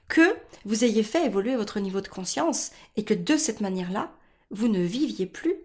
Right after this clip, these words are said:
ce problème-là. Alors parfois, on peut rester longtemps, hein, sans élever son niveau de conscience, et donc ça va aussi entraîner le fait que,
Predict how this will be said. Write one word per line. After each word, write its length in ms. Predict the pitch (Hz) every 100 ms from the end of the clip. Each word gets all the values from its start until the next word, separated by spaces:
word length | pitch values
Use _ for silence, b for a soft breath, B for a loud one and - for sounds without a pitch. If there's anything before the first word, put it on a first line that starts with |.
| - _ -
ce 300 | - - 208 - -
problème-là. 540 | - 196 170 165 165 - _ _ _ - B B
Alors 140 | 202 208
parfois, 300 | 254 - -
on 20 |
peut 120 | -
rester 560 | 220 220 - 311 320 - -
longtemps, 500 | 220 220 240 381 240
hein, 160 | 220 -
sans 320 | - 226 208
élever 340 | 208 214 262 262
son 180 | - 202
niveau 200 | 190 202
de 60 |
conscience, 520 | - 180 - 330 - - B B B
et 100 | 220
donc 380 | 202 285 370 - 147 175 - -
ça 200 | - 208
va 140 | 226
aussi 260 | 226 - 302
entraîner 380 | 311 - 180 240
le 100 | 170
fait 240 | 240 247
que, 220 | - 220